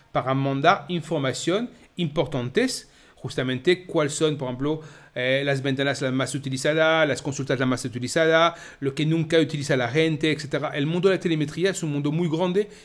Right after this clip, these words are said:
y muy interesante, pero es para el producto final, ¿de acuerdo? Cuando hablamos del producto final. Entonces, aquí les invito a mirar cómo funciona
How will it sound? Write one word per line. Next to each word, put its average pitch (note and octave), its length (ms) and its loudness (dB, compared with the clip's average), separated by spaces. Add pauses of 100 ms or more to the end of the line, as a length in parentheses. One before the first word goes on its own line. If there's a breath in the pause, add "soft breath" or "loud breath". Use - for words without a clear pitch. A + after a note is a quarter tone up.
y B2+ 60 -4
muy G3+ 200 2
interesante, C3+ 520 -2
pero C3 200 -2
es C#3 80 -2
para D#3+ 300 0
el C3+ 140 0
producto D3 340 0
final, B2+ 640 2 (240)
¿de - 60 -20
acuerdo? G3 420 2 (320 loud breath)
Cuando D3+ 180 2
hablamos G3+ 280 4
del G3+ 100 6
producto D#3 320 0
final. G2 320 -6 (380 loud breath)
Entonces, G3 480 2
aquí D#3 280 0
les G#3+ 160 2
invito F3+ 440 4
a C#3+ 60 -2
mirar C#3 340 0
cómo D3 200 -2
funciona C#3 420 -2